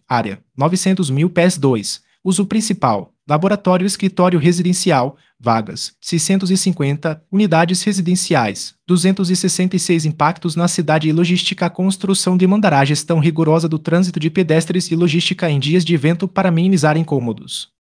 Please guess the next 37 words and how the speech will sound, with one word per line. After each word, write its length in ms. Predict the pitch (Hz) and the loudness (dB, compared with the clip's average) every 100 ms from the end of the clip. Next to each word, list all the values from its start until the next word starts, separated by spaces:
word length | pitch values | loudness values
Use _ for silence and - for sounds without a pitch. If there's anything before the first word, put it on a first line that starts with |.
| _ - | _ -8
Em 80 | |
contrapartida, 840 | 151 226 226 214 214 196 202 196 196 - - | -2 -2 -2 -2 0 0 0 0 -2 -6 -4
as 160 | 151 | -2
intervenções 680 | 160 196 202 190 - 165 160 | 0 0 2 2 2 -2 -2
públicas 540 | 175 180 180 175 165 | -2 -2 -2 -2 -2
devem 320 | 143 185 208 | 2 2 2
melhorar 400 | 214 202 190 175 | 2 2 2 2
a 40 | 185 | 0
circulação 640 | - 202 196 190 - 185 | -2 -4 0 0 2 0
a 60 | 180 | 0
pé 320 | 185 202 202 | 0 0 0
e 100 | 202 | -4
por 160 | 220 185 | 0 0
bicicleta 720 | 190 220 165 160 170 170 - | 0 -2 0 0 0 -4 -4
e 80 | 190 | -6
fortalecer 580 | - 220 220 214 - 202 | -2 -2 0 -2 0 -2
a 40 | |
conexão 500 | 196 196 190 - 202 | 0 0 0 0 -2
com 120 | 196 | 0
a 60 | 147 | -2
estação 460 | 156 180 151 202 214 | -2 -2 -2 0 -2
ferroviária 600 | 196 185 180 170 190 196 | 0 0 0 2 2 0
próxima. 640 | 175 147 156 - 104 - _ _ _ - | 0 0 0 -6 -10 -12 _ _ _ -6
É 80 | |
importante 480 | 139 233 214 202 196 | -4 -2 0 0 0
também 380 | - 214 180 196 | -2 0 2 0
considerar 580 | 208 208 233 202 165 160 | -2 -4 0 2 2 0
efeitos 420 | 156 180 190 160 | -2 -2 -2 -2
ambientais 640 | 165 180 180 160 156 151 - | 0 2 2 2 0 -4 -4
e 60 | |
na 120 | 196 190 | -2 -2
qualidade 480 | 196 202 143 131 | -2 0 0 -2
do 220 | 139 156 143 | -2 0 0
ar 120 | 127 | 0
durante 360 | 135 165 170 | 0 0 0
as 100 | 143 | -2
obras. 640 | 123 113 107 85 - - | 0 -2 -4 -10 -10 -10